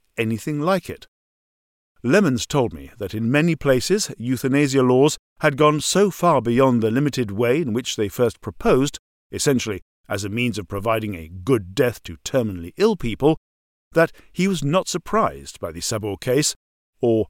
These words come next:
the outrage it provoked. "By avoiding trial, Sabor was, in effect, permitted to opt out of our moral community," he said.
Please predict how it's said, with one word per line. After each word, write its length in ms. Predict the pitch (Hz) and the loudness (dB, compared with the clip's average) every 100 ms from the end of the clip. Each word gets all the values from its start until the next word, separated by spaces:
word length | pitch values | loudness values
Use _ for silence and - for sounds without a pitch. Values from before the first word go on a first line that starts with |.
| _ - | _ -14
the 120 | 117 | -6
outrage 500 | 139 139 104 90 - - | -4 -4 -6 -8 -10 -10
it 140 | 113 - | -12 -8
provoked. 540 | 101 120 104 - - _ _ _ _ _ _ _ - | -6 -4 -4 -8 -20 _ _ _ _ _ _ _ 0
"By 160 | 135 127 | 2 4
avoiding 440 | 147 196 131 110 | 6 4 4 -6
trial, 640 | - 240 170 82 131 _ | 0 0 0 -2 -8 _
Sabor 440 | - 143 131 175 127 | -4 0 4 6 6
was, 340 | 135 113 139 | 4 4 2
in 100 | 160 | 0
effect, 440 | 135 - 131 - - - | -2 0 -4 -4 -16 -4
permitted 460 | 185 156 - 151 - | 0 0 0 -6 -4
to 200 | - 175 - | -2 -2 0
opt 260 | 175 - - | -4 -4 -2
out 360 | 214 - - 98 | -2 -2 -14 -8
of 120 | 98 | -4
our 220 | 107 107 - - | -2 -4 -8 -6
moral 400 | 107 127 120 123 | 0 4 4 2
community," 600 | 151 156 220 110 - 76 | -2 -2 -2 -2 -8 -14
he 180 | - | -12
said. 280 | 87 113 98 | -6 -4 -4